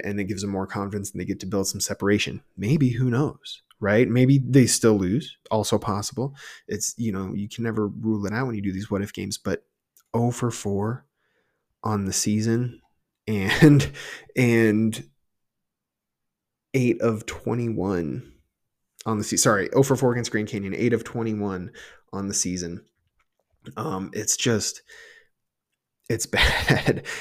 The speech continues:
and I don't know what it is, and I'm, I'm starting to wonder,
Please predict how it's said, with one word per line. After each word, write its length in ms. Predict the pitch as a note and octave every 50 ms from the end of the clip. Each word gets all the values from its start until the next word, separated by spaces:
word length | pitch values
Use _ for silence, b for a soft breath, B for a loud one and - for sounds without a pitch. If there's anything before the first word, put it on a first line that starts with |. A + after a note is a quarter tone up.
| B B
and 140 | B B2 A#2
I 80 | A#2 A#2+
don't 320 | A2+ A2+ B2+ C3 C#3+ A#2+
know 140 | C#3 C3+ C3
what 240 | C3 C3 B2+ B2 A#2
it 100 | A2 G#2+
is, 240 | G#2+ G#2 G2 F#2+
and 180 | - - A2+ A2
I'm, 280 | A2 A2 G#2+ - - _ _ -
I'm 160 | A2 G#2 G2+
starting 460 | - - - - A2+ C3 C#3+ D3+ D3+
to 120 | C#3 -
wonder, 640 | B2 A2 A2 G#2 G2+ G2 G2+ G2 F#2 F2+ G2+ - -